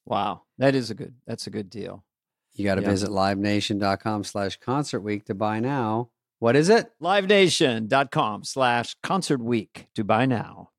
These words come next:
Speaker 1: My kids loved the Jackass movies. They loved them
Speaker 2: Of course.
Speaker 1: so much. They were obsessed by them. And then they tried to do some of the physical stunts.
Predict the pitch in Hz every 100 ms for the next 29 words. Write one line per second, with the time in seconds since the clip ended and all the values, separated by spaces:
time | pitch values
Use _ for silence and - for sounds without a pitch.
0 | - 135 196 185 175 147 120 - - -
1 | - 113 123 131 123 117 110 101 - -
2 | - - 117 107 117 104 98 92 90 -
3 | 92 82 76 - - - - - - -
4 | 117 180 190 175 147 147 143 135 131 -
5 | 87 - 165 156 120 92 - - - -
6 | _ _ - - - 127 147 170 165 160
7 | 151 - 135 110 - - 175 - - 101
8 | 90 85 80 92 - - - 123 156 190
9 | 190 - - 170 160 175 165 156 127 139
10 | 131 - 127 123 117 - 120 110 104 107
11 | - - - 62 - - -